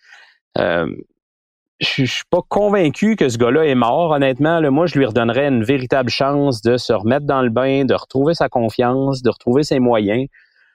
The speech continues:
Euh, ça a pas été évident, là, sa blessure. Je pense qu'on l'a ramené trop tôt lundi soir. Donc,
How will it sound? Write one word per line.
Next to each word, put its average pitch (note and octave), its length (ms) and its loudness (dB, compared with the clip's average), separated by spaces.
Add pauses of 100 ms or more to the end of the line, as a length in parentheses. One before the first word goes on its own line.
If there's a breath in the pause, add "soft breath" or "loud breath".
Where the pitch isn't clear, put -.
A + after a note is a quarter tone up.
(220 soft breath)
Euh, F#2+ 160 0
ça A#2+ 160 0
a G#2+ 80 0
pas C3+ 120 0
été D3 200 2
évident, C3 400 0
là, C3+ 80 2
sa B2 180 0
blessure. B2+ 480 0
Je - 60 -8
pense C3+ 240 -2
qu'on C3 140 -2
l'a A#2 140 2
ramené A#2+ 360 0
trop D#3 320 -2
tôt D#3 220 0
lundi A2+ 280 0
soir. A#2 380 0
Donc, C3 440 -2